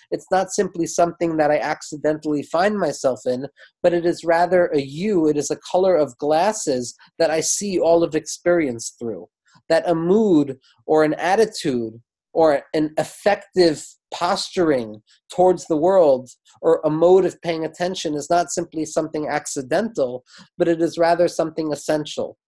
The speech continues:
And that I can look at the Sfiros this way as well. The Sfiros, as we're going to be discussing throughout the Shir, are psychological moods. Not moods in the sense that I accidentally feel like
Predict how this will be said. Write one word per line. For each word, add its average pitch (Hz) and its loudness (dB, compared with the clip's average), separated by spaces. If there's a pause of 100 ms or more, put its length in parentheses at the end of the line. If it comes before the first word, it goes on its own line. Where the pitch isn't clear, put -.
(340)
And 165 -4
that 165 2
I 175 2
can 185 -2
look 196 0
at 175 -4
the 156 -10
Sfiros 185 0
this 156 -6
way 156 2
as 135 0
well. 151 2 (800)
The 151 -4
Sfiros, 202 2
as 170 2
we're 170 2
going 170 2
to 170 -8
be 170 -2
discussing 165 -2
throughout 156 -2
the 151 -6
Shir, 160 0 (280)
are 165 0
psychological 180 2
moods. 156 -2 (320)
Not 202 2
moods 196 0
in 180 -2
the 165 -2
sense 170 -2
that 139 0 (240)
I 156 -2
accidentally 156 -2
feel 156 0
like 143 2